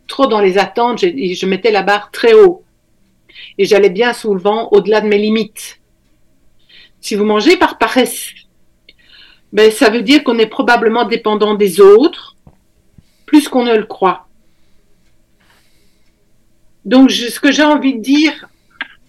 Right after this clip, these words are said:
c'est que, euh, notre manière de manger traduit ce que,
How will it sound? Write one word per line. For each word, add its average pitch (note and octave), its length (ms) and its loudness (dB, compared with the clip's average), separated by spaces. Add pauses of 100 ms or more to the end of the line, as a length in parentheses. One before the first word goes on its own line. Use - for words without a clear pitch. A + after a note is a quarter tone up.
(880)
c'est B3+ 320 -4
que, C#4+ 520 0
euh, G#3 520 -2 (600)
notre C#4 280 -2
manière C4 440 2
de A#3 80 -2
manger A3 680 -4 (1800)
traduit A#3 680 -4 (2500)
ce - 160 -6
que, B3+ 360 -2